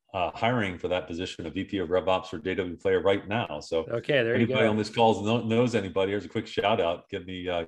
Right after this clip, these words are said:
Speaker 1: send me their details. Um,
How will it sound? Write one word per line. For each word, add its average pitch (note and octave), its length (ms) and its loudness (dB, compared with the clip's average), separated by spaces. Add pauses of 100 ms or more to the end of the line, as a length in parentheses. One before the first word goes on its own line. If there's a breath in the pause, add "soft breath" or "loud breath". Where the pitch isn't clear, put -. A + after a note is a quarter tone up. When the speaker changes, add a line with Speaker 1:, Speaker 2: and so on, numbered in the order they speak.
(400 soft breath)
Speaker 1:
send A2 240 -2
me A2+ 60 4
their G2 120 2
details. F2+ 540 0 (460 loud breath)
Um, G2 340 0